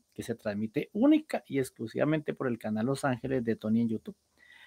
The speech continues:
Hay que estar inscrito para que le lleguen los números, para que lleguen las oraciones.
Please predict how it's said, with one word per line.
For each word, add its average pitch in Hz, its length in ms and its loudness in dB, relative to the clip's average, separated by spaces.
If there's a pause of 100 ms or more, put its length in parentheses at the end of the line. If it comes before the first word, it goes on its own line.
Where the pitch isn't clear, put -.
(180)
Hay 92 140 -8
que - 160 -10
estar 123 340 4
inscrito 226 460 8
para 233 200 12
que 160 100 6
le 147 60 6
lleguen 180 320 6
los 143 220 6
números, 165 460 4
para 113 240 -4
que 110 160 -8
lleguen 113 320 -6
las 107 200 -8
oraciones. 117 640 2